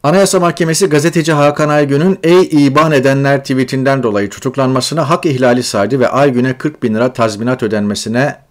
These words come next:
hükmetti diyor. Otuz iki gün hapis yatmıştı Hakan Aygün.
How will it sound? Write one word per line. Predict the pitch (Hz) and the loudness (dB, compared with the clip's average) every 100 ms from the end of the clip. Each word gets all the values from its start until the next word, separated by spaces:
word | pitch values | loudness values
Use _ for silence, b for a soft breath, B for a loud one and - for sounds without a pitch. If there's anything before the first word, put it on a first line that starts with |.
| - | -6
hükmetti | 135 - 98 - 107 | -6 -4 -8 -8 -12
diyor. | 95 101 123 | -6 -4 -4
Otuz | 127 120 117 | -6 -8 -8
iki | 120 131 | -6 -4
gün | 127 | -4
hapis | 117 107 123 - | -4 -6 -6 -6
yatmıştı | 98 - 104 - 117 135 135 b b b b | -6 -6 -10 -6 -2 -2 -4 b b b b
Hakan | - 113 110 131 131 - | -6 -4 -2 -2 -4 -4
Aygün. | 110 104 90 | -6 -6 -8